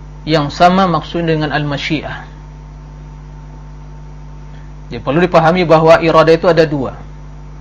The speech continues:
Iradah ada dua. Dua macam. Yang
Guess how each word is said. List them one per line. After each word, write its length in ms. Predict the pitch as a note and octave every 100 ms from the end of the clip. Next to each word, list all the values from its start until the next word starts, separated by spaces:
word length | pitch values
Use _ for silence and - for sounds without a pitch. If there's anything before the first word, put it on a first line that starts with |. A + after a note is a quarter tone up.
| - - - - - - - - - - - - - - -
Iradah 480 | D3 C#3+ D3+ F#3
ada 120 | D#3 D3+
dua. 320 | E3 C#3+ A2 - - - - - - - - - - - - - - - -
Dua 160 | D3 D#3
macam. 400 | D#3+ E3+ C#3+ A2+ - - - - - - - - - - - - - - -
Yang 180 | E3+